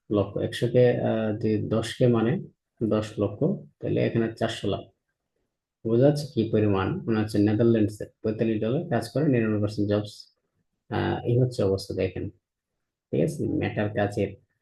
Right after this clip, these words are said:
আহ, তুলনা হয় না। এখানে আমি যেটা দেখতে পাচ্ছি, টু কে, আহ, আশি কে, দুইশো কে, ওকে, দুই কোটি, এই যে ষাট কে আছে। তো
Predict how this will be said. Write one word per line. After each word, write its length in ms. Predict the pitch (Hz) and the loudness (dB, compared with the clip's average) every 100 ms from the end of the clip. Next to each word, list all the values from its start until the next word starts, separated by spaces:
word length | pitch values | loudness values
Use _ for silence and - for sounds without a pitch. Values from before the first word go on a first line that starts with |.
| _ _ - | _ _ -14
আহ, 160 | - 98 - | -8 -8 2
তুলনা 360 | 147 131 107 98 | 4 6 4 2
হয় 180 | 98 | 0
না। 120 | 95 98 160 - | -2 -2 -8 -8
এখানে 300 | 123 107 98 | -6 -2 -2
আমি 120 | 98 101 | 0 0
যেটা 220 | 98 104 | 0 0
দেখতে 260 | 92 95 92 | -2 -2 0
পাচ্ছি, 280 | 95 92 131 - | -2 0 -2 -2
টু 120 | 104 101 | -2 -2
কে, 200 | 101 98 92 - _ _ _ _ - | 2 2 2 -2 _ _ _ _ -10
আহ, 140 | - 101 104 - - | -4 -4 -4 -6 -8
আশি 300 | 104 104 - | -4 -2 -2
কে, 200 | 107 107 98 92 - | 0 2 2 0 -2
দুইশো 380 | 104 107 104 107 104 | 0 2 2 0 0
কে, 140 | 95 92 - _ _ _ _ - - - _ _ _ _ - - - _ - | -2 -4 -10 _ _ _ _ -20 -20 -20 _ _ _ _ -20 -20 -20 _ -4
ওকে, 260 | 120 143 113 101 - _ _ _ _ - | 2 4 4 2 -6 _ _ _ _ 0
দুই 220 | 107 110 | 2 2
কোটি, 300 | 110 104 120 180 190 - _ _ _ _ _ _ _ _ _ _ _ _ - | 2 2 4 4 0 -8 _ _ _ _ _ _ _ _ _ _ _ _ -6
এই 100 | 104 | 0
যে 100 | 107 175 - - - - - - | 2 2 -2 -16 -20 -20 -20 -18
ষাট 320 | - - 104 - | -6 0 0 0
কে 120 | 117 104 | 4 4
আছে। 240 | 98 151 - - - _ _ _ | 4 2 0 -4 -18 _ _ _
তো 100 | _ | _